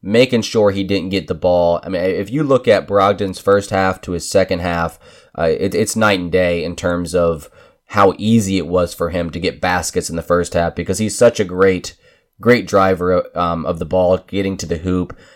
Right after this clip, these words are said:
And I'm sure he's relishing his opportunity here in Indiana now that he, uh, he's no longer,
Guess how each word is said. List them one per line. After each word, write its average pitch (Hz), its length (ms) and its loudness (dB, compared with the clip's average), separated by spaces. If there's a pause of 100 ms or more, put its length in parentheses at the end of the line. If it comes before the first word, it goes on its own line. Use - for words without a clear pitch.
(180)
And 85 100 -4
I'm 92 80 -2
sure 120 320 4
he's 98 240 -2
relishing 92 640 2
his 87 160 -4
opportunity 90 640 -2
here 90 420 -2 (280)
in 95 100 -2
Indiana 92 680 -2 (200)
now 98 280 2
that 92 340 0
he, 90 180 -2
uh, 90 140 -2
he's 90 160 -6
no 95 160 2
longer, 92 640 0